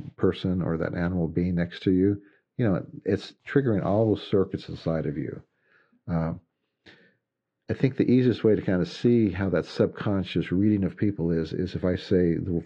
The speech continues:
the phrase, "I love you." I can say it three different ways. "Hey, I love you." You know, "I love you." "Ah, I love you." You know what each of those three things mean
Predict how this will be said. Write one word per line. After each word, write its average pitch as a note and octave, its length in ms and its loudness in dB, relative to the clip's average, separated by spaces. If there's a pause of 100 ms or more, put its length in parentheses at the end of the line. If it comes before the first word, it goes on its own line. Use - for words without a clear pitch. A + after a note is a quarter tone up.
the F#2 80 0
phrase, D#2+ 340 0
"I E2 60 0
love A2 220 2
you." - 180 -4 (260)
I C#3 80 0
can C#3 120 0
say A2 180 2
it F#2+ 100 0
three F#2+ 160 -2
different D2+ 260 0
ways. - 360 -4 (680)
"Hey, F#3 280 4 (100)
I - 60 0
love C#3 240 4
you." B2 220 2 (500)
You F2 80 0
know, F#2 240 -4 (460)
"I - 180 -4
love D2 300 -2
you." A2+ 400 2 (800)
"Ah, B1 380 -6
I G#2 100 -4
love E2 280 -2
you." E2 260 -2 (580)
You C#3 120 6
know D3+ 140 4
what B2 200 0
each C#3+ 220 0
of B2+ 60 0
those A#2+ 180 2
three A#2+ 260 2
things G#2 420 -2
mean E2+ 520 0